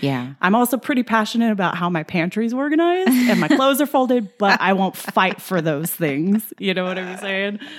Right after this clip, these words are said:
Speaker 2: Like, I'll, I'll let those things slide if somebody else is doing them for me so that I'm not, you know.
Speaker 1: Yeah. Well, because then that goes into that whole balance issue of balancing time, uh, work time and home time.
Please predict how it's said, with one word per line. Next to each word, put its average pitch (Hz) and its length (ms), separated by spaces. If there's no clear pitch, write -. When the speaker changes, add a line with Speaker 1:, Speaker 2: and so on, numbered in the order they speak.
Speaker 2:
Like, 160 200
I'll, 220 360
I'll 247 180
let 262 200
those 247 240
things 214 320
slide 180 760
if 175 120
somebody 170 340
else 151 220
is 151 160
doing 147 300
them 139 120
for 147 240
me 156 220
so 170 160
that 156 120
I'm 151 140
not, - 240
you 190 200
know. 175 60
Speaker 1:
Yeah. 202 300
Well, 190 220
because 196 320
then 185 160
that 175 280
goes 160 280
into 147 400
that 139 260
whole - 160
balance 151 420
issue - 280
of - 160
balancing 151 480
time, - 320
uh, 151 120
work 160 460
time 151 360
and 139 140
home 165 180
time. - 380